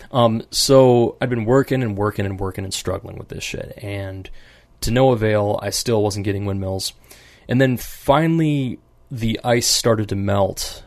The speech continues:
um, probably, you know, like, a good, like, two weeks before I actually got my mills. And, um, <clears throat> so this one night,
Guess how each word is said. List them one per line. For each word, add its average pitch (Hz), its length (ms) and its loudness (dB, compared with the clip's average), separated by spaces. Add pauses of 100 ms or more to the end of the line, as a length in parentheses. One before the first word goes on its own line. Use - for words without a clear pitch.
(120)
um, 98 320 -2
probably, 101 760 0 (440)
you 107 120 -4
know, 92 180 -6 (120)
like, 95 220 -6
a - 80 -8
good, 110 240 -4
like, 92 200 -6
two - 220 -2
weeks 107 300 -2
before 101 600 -2
I 98 100 0
actually 98 480 -2
got 95 380 -4 (680)
my 104 180 -2
mills. 95 520 -4 (680)
And, 113 680 2
um, 98 440 0 (100)
<clears throat> 147 360 0
so 127 440 6
this 110 200 -2
one 135 180 0
night, 107 280 2